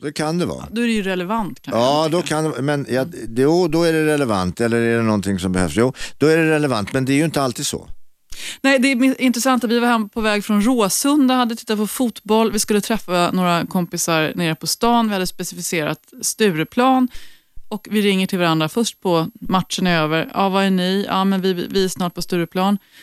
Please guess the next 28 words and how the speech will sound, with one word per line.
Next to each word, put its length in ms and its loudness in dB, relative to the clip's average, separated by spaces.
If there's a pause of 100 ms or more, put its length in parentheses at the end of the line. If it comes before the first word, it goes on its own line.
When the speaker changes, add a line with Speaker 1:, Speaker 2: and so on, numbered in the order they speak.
(300)
Speaker 2:
Vi 80 0
hörs 300 2
sen 280 0
när 80 -4
vi 100 -4
börjar 140 0
närma 360 0
oss. 180 -6
Ja, 200 0
så 240 -6 (100)
nästa 360 -6
station 440 -2
är 40 2
det 80 2
liksom 400 -2
bytet 360 0
Kungsträdgården. 720 0
"Ja, 200 4
ni 120 2
är 40 0
på 120 -20
Kungsträdgården, 680 0
var 100 2
är 60 2
ni?" 180 2
"Ja, 200 2
vi 340 0
är." 180 0